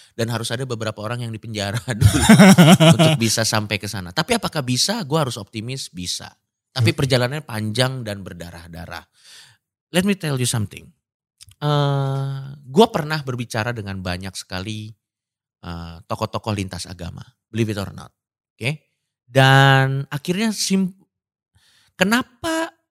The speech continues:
Speaker 1: belakangan ini banyak sekali kaum-kaum konservatif yang lebih hitam putih.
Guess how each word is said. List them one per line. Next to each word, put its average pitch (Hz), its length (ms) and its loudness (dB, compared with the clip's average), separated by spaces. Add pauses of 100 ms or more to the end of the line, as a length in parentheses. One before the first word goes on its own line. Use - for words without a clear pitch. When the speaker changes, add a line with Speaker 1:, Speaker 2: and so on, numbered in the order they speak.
(240)
Speaker 1:
belakangan 175 480 2
ini 202 240 -4
banyak 131 480 -2
sekali 151 800 -8 (400)
kaum-kaum 139 560 0
konservatif 120 880 -6 (1120)
yang 175 640 -2
lebih 135 320 0
hitam 156 480 -4
putih. - 280 -2